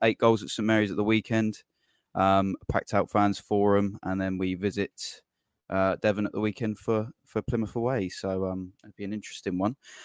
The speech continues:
Um, I am gonna throw a little, a little curveball to the guys today. I want them to, um, to try and think of as many players as they can who've played for both Plymouth and Saints, and keep a number of those players in your head. And I'm gonna ask you at the end and see who's got the highest number.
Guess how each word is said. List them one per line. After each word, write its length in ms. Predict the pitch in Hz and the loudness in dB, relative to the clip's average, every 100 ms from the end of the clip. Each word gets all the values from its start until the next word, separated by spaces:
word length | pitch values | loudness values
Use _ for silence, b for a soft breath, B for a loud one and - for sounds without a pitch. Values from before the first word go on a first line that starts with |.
| B - | B 12
Um, 400 | 139 143 143 - - | 12 12 8 2 10
I 140 | 147 | 10
am 80 | 170 | 12
gonna 320 | 165 156 147 - | 10 10 8 4
throw 280 | - 139 135 | 6 8 10
a 40 | |
little, 280 | 143 123 113 - | 8 4 0 2
a 60 | |
little 200 | 131 117 | 4 4
curveball 540 | 120 139 127 - 120 113 | 2 2 2 2 -2 -2
to 80 | 113 | -2
the 100 | 110 | 2
guys 300 | 110 107 - | 4 4 2
today. 260 | 104 104 | 2 6
I 60 | 113 | 6
want 240 | 117 120 | 4 2
them 160 | 104 110 | 2 0
to, 260 | - 113 | 2 4
um, 320 | 110 107 107 104 _ _ _ _ | 6 4 0 -6 _ _ _ _
to 100 | 110 | -6
try 260 | - 120 113 | 4 6 6
and 100 | 110 | 4
think 540 | - 120 123 - - _ _ _ _ - | 2 2 2 -6 -20 _ _ _ _ 4
of 340 | 110 107 - - | 6 6 2 -6
as 120 | 117 117 | -2 2
many 240 | 127 120 | 4 4
players 520 | - 135 123 110 101 | 2 4 6 6 2
as 140 | 110 107 | -2 0
they 120 | 107 | -2
can 400 | - 113 104 101 | 0 0 2 0
who've 140 | 101 | -2
played 240 | 127 104 110 | 2 0 2
for 80 | |
both 260 | 107 101 - | 2 2 0
Plymouth 380 | 120 107 101 - | -4 0 0 0
and 240 | 110 110 | 0 0
Saints, 560 | - 101 101 107 - - _ _ _ | -2 -2 -2 -4 -12 -20 _ _ _
and 100 | - | -6
keep 160 | 123 131 | -2 2
a 60 | |
number 500 | 120 123 117 107 101 - | 4 4 4 6 4 4
of 120 | 95 | 0
those 200 | 104 98 | 2 2
players 340 | - 101 98 92 | 2 2 2 2
in 140 | 98 | 0
your 100 | 98 | 2
head. 80 | 90 | 2
And 80 | 98 | 0
I'm 80 | |
gonna 160 | 98 101 | 2 4
ask 280 | 98 95 - | 4 0 0
you 100 | 101 | -2
at 60 | 90 | 0
the 100 | 101 | -2
end 140 | 95 | -2
and 100 | 95 | -6
see 120 | - | -4
who's 120 | 101 | -4
got 120 | - 98 | -2 -4
the 60 | |
highest 360 | 107 98 95 107 | 2 2 2 0
number. 340 | 98 95 92 | -2 0 -4